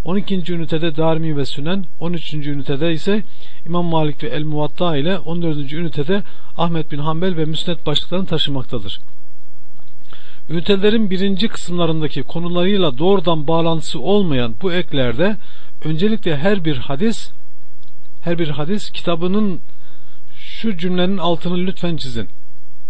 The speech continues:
Öncelikle her bir hadis kitabının musannifi, yani diyelim mesela Buhari,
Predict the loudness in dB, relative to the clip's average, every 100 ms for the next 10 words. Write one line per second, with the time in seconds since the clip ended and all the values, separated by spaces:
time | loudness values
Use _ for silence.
0 | 0 0 0 0 0 0 0 0 0 0
1 | 0 0 2 2 2 2 2 2 2 2
2 | 2 2 2 2 2 2 2 2 2 2
3 | 2 2 2 0 0 0 0 0 0 0
4 | 0 0 0 0 0 0 0 0 0 0
5 | 0 2 2 2 2 2 2 0 0 0
6 | 0 0 0 0 0 2 2 2 0 0
7 | 0 0 0 0 0 0 0 0 0 0
8 | 0 0 0 0 0 0 0 0 0 0
9 | 2 0